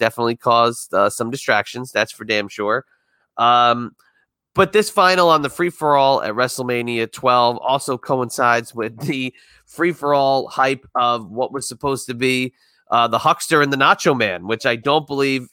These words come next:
uh, really ever got the, uh, the blow-off it deserved. I, I wanna say, uh, I can't remember just as I'm recording this, but somebody got locked to, uh, something and they never had the blow-off.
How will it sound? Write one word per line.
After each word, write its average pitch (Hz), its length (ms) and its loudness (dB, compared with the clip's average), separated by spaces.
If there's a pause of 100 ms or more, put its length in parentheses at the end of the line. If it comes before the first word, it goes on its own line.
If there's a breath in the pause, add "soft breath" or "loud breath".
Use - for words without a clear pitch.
uh, 113 400 0
really 123 380 0
ever 117 240 0
got 117 400 0
the, 110 260 -4
uh, 104 140 -2
the 101 100 -6
blow-off 131 560 2
it 113 160 -8
deserved. 113 580 -4
I, 95 340 -4
I 95 120 -6
wanna 110 300 0
say, 107 400 0 (460 soft breath)
uh, 101 260 4
I 90 80 0
can't 131 260 0
remember 107 420 -4
just 104 260 -18
as 101 120 -10
I'm 95 120 -12
recording 107 420 -6
this, 104 160 -12
but 92 280 -6
somebody 110 360 -4
got 98 320 -4
locked 104 400 -2 (160)
to, 98 400 -2
uh, 87 400 -2 (240)
something 98 540 -4
and 78 180 -20 (800 loud breath)
they 110 160 -2
never 90 240 0
had 85 180 -2
the 87 60 -8
blow-off. 80 520 -4